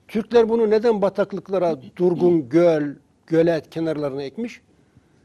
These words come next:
Suyu temizliyor, suyu. Arıtıyor, temizliyor. İçilemeyecek suyu içilecek hale getiriyor. Nasıl? Mikrobu öldürerek.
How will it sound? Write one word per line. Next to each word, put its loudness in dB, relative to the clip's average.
Suyu -2
temizliyor, -2
suyu. -2
Arıtıyor, -2
temizliyor. -4
İçilemeyecek 0
suyu -6
içilecek -4
hale 2
getiriyor. -6
Nasıl? -4
Mikrobu -2
öldürerek. 0